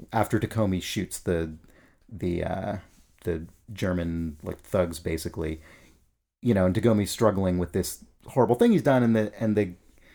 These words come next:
general says, you know, he's looking for s-, some external authority in this book.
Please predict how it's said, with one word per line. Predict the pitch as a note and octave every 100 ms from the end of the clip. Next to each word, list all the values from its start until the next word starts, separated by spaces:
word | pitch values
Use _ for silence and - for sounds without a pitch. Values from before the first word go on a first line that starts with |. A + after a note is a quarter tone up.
| - _
general | - C3 B2+ A#2+
says, | G#2 A#2 G#2 F#2+
you |
know, | G#2+
he's | F#2+ F#2 - _ _ -
looking | C3 C3 A#2 G#2
for | - A2+
s-, | -
some | - - G#2+ F#2
external | A2 - - A2+ G#2+ F#2+
authority | F2 - G2 F#2+ E2 D#2+ - - - _
in | G#2+ F#2
this | F2
book. | F#2+ - -